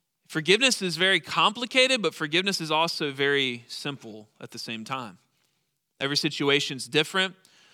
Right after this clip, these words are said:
Obviously, more severe, um, severe situations and, and offenses, the forgiveness is may-, maybe a little more complicated to apply.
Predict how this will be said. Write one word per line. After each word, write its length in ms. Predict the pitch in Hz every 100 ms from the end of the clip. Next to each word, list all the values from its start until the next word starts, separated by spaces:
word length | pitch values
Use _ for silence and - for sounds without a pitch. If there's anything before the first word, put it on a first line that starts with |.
| _ _
Obviously, 420 | 120 147 151 147
more 200 | 131 135
severe, 840 | 131 - 123 113 139 151 160 165 175 _ _ _ _ _ _
um, 600 | 117 120 110 107 110 - -
severe 380 | - 131 143
situations 1080 | 143 - 151 151 127 135 170 - 180 185 185
and, 200 | 131 131 123
and 140 | 127
offenses, 760 | 117 151 160 - 185 185 - - _ _ _ _ _ _ _ _
the 140 | 135
forgiveness 600 | - 139 139 147 156 -
is 460 | 151 143 - - - _ _ _ _ _ _ _ -
may-, 160 | 131
maybe 320 | 143 135 139
a 60 | 156
little 180 | 156 160
more 160 | 160
complicated 680 | 156 165 160 156 156 156 147
to 120 | -
apply. 480 | 135 - 135 120 101